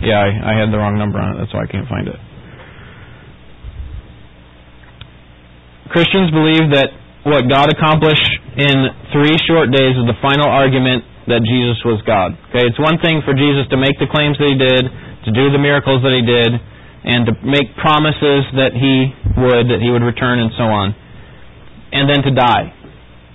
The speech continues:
Okay, it's one th-, thing for a person to do that, but for him to come back to life as he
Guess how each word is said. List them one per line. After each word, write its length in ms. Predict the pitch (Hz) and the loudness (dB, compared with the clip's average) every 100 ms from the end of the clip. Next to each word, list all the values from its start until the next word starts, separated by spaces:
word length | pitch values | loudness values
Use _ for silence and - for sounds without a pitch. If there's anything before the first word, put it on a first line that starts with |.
| - - | -20 -4
Okay, 80 | 127 | -2
it's 140 | 120 147 | 0 0
one 160 | 147 | 0
th-, 160 | 156 - 113 | -2 -4 -4
thing 160 | 156 143 | -2 0
for 160 | 131 123 | 0 0
a 20 | |
person 260 | 135 120 120 | 0 0 0
to 160 | 117 | 0
do 80 | 120 | 2
that, 160 | 110 87 | 2 0
but 160 | 113 | -2
for 80 | 139 | -2
him 220 | 139 175 | 0 0
to 100 | - 151 | 0 -4
come 400 | - 165 165 160 - - - | 0 0 2 -2 -6 -14 -4
back 320 | 131 147 156 - | 0 2 0 0
to 80 | |
life 400 | 139 151 139 101 - | 2 4 2 0 -2
as 160 | 131 127 | -2 0
he 80 | 135 | 0